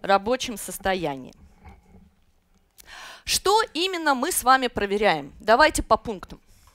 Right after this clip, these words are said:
А, лыжи или сноуборд? Проверяем, что произошло с кон-, э, с контами, что с ними было под конец прошлого сезона, и не заржавели ли они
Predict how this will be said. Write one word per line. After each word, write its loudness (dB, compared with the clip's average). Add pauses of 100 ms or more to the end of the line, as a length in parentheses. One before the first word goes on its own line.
(800)
А, 10
лыжи 4
или -6
сноуборд? -4 (500)
Проверяем, 0
что -2
произошло -2
с -12
кон-, -6
э, -4
с -4
контами, -4 (240)
что -2
с -4
ними -8
было -2 (120)
под -8
конец -2 (100)
прошлого -4
сезона, -6 (540)
и 0 (160)
не -2
заржавели 4
ли -6
они -4